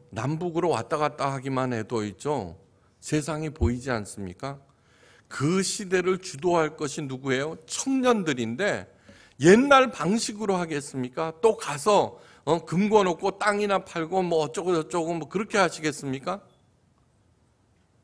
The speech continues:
하나님께서 주신, 우리 민족에게 주신 이 기회를 하나님의 방법으로 풀어나가야 되지 않겠습니까?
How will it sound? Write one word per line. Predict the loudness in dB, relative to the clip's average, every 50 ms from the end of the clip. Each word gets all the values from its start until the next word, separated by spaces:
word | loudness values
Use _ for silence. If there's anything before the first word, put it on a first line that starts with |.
| _ _ _ _ _ _ _
하나님께서 | -10 -6 -2 -2 0 0 -2 -4 -6 -8 -8 -8 -8 -8 -10
주신, | -10 -12 -14 -14 -8 -4 -4 -4 -4 -4 -6 -10 -12
우리 | -10 -6 -4 -4 -2
민족에게 | -2 -2 -4 -4 -4 -6 -8 -8 -8 -10 -8 -6 -6 -8 -8
주신 | -8 -12 -14 -12 -10 -10 -8 -6
이 | -6 -6 -8
기회를 | -8 -8 -6 -4 -4 -4 -4 -4 -4 -4 -4 -6 -8 -14 -20 -20 -20 -20 -20
하나님의 | -16 -12 -8 -4 -2 0 2 2 2 0 0 -2 -2 -2 -2 -2 -4 -6
방법으로 | -8 -8 -6 -6 -4 -2 -2 -2 -4 -6 -6 -4 -4 -4 -4 -4 -8 -12 -14 -20 _ _
풀어나가야 | -18 -10 -4 -2 -2 0 0 -2 -2 -2 -2 -4 -4 -6
되지 | -6 -8 -12 -10 -10 -10
않겠습니까? | -10 -10 -12 -14 -16 -16 -14 -14 -14 -14 -14 -16 -16 -16 -18